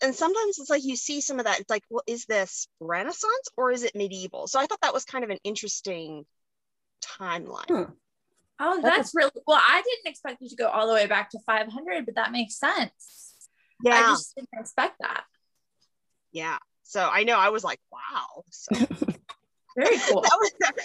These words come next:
Speaker 1: that was something I discovered just yesterday. So <laughs> what would, what is it about, like, in a quick, like, short, like, one or two sentences, what is it about medieval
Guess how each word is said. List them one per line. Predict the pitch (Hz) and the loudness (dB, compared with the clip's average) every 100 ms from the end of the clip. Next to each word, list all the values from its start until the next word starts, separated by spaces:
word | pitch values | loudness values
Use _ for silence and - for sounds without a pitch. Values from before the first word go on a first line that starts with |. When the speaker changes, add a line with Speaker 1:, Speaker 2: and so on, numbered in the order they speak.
| 494 - | -2 4
Speaker 1:
that | 311 | 4
was | 415 | 4
something | 403 403 294 | 2 4 4
I | |
discovered | 254 - 185 220 254 | 0 -2 -4 -2 -4
just | - 139 - | -6 -6 -4
yesterday. | 370 415 - - - _ - 285 480 - | -6 -6 -6 -8 -10 _ 2 4 6 6
So | - 330 | 6 6
<laughs> | 277 - - - - _ 233 - - - - - _ - - - 415 | 6 0 -4 -20 -20 _ -20 -12 -10 -8 -6 -8 _ -14 -12 -10 -10
what | 262 294 453 659 - 330 | 0 4 4 4 -4 -8
would, | 330 320 _ _ _ _ _ - | -6 -6 _ _ _ _ _ -2
what | 233 403 - 339 | 2 2 2 -4
is | 311 | -6
it | 302 | -2
about, | 269 196 - 190 180 - | -2 -2 0 2 2 2
like, | 170 180 | -4 -4
in | 196 | -6
a | 185 - | -8 -4
quick, | 294 339 - - _ _ _ _ _ _ _ - | -2 -2 -8 -20 _ _ _ _ _ _ _ -12
like, | 180 170 | -10 -8
short, | - 214 - | -6 -4 -2
like, | 165 - - | -4 -6 -14
one | 190 208 | -6 -2
or | 214 | -2
two | - | -4
sentences, | 214 226 208 208 196 - - | -4 -4 -4 -6 -12 -14 -6
what | - 262 | 0 2
is | 554 571 | 4 2
it | 440 - - | 0 -2 2
about | 202 202 208 208 - - _ | 4 4 2 -2 -6 -18 _
medieval | 196 196 196 208 262 247 226 208 165 147 151 - | -14 -12 -6 -6 -6 -10 -12 -8 -6 -6 -6 -12